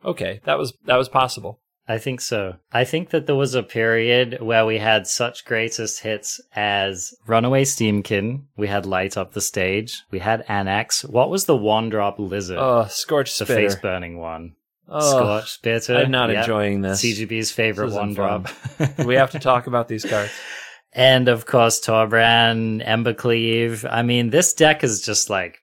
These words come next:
Speaker 2: it has to be one of the most ferocious mono red decks that has ever existed in history. In fact, this deck was so good, it was so good that it made notable mid-range player Seth Manfield. Seth Manfield is like,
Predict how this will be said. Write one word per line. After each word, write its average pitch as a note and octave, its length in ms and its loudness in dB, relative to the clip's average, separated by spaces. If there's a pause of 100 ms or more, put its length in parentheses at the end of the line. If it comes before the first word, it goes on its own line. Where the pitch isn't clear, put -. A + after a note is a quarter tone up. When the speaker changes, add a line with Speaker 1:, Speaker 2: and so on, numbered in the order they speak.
(140)
Speaker 2:
it B2 180 -4
has A#2+ 340 2
to - 100 -6
be G2+ 120 -6
one G2+ 180 -2
of F#2+ 80 -10
the G2+ 80 -10
most F#2+ 300 -10
ferocious F#2+ 760 -8
mono F#2 320 -8
red F2 280 -10
decks E2 380 -10
that - 120 -10
has F2+ 160 -14
ever F2+ 300 -8
existed E2+ 640 -12
in F#2 180 -14
history. F2+ 480 -10
In G#2+ 100 -12
fact, C3+ 300 0
this C#3+ 140 -4
deck D#3+ 240 2
was C#3+ 180 0
so C3 480 0
good, A#2 460 -8 (100)
it A#2 180 -4
was A2 160 -4
so F3+ 460 -2
good F#2+ 460 -2 (100)
that A2+ 140 -2
it A2 100 -6
made A#2+ 380 0
notable C#3+ 640 0
mid-range A2 920 -2
player G#2 380 2
Seth - 500 -2
Manfield. A#2 880 -6 (120)
Seth - 360 0
Manfield C#3+ 560 2
is F#2+ 140 -6
like, G2+ 340 0